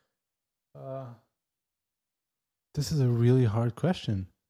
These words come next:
What is the one thing that I would never tweet? And if people saw that I tweeted that, they would be like,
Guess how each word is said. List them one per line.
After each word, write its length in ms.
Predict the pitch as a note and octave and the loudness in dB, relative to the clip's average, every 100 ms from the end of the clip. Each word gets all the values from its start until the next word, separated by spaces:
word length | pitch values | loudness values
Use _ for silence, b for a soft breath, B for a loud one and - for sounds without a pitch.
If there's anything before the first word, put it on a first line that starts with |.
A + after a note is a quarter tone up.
| _ _ _ _ _ _ _ _ _ _ | _ _ _ _ _ _ _ _ _ _
What 160 | D3 F3 | 2 4
is 140 | F3 | 2
the 100 | D#3 | 2
one 300 | C3+ D3+ F3 | 2 2 2
thing 320 | - D3+ C3+ | 0 -2 0
that 100 | B2 | 0
I 40 | A#2+ | -2
would 160 | A#2 G#2+ | -2 -2
never 440 | A2 B2 A#2+ A#2+ | 0 -2 0 -2
tweet? 600 | - - D3 C#3+ G#2+ G2+ - _ _ _ | -4 -8 -4 -4 -6 -10 -16 _ _ _
And 240 | - A2+ A#2 | -4 -2 -2
if 180 | - _ | -6 _
people 280 | C#3 - B2+ | -8 -6 -6
saw 380 | - E3 G3+ | -4 0 0
that 260 | B2 G2+ G#2 _ - | 0 -2 -6 _ -14
I 160 | A#2 G#2+ - | -8 -8 -8
tweeted 400 | - G#2+ G2+ G2+ | -6 -2 -2 -4
that, 300 | F#2+ G2 - _ - - | -6 -8 -12 _ -20 -6
they 100 | B2 | -2
would 200 | A2 G#2+ | 0 0
be 100 | G#2 | 0
like, 240 | G#2+ G2 | 0 0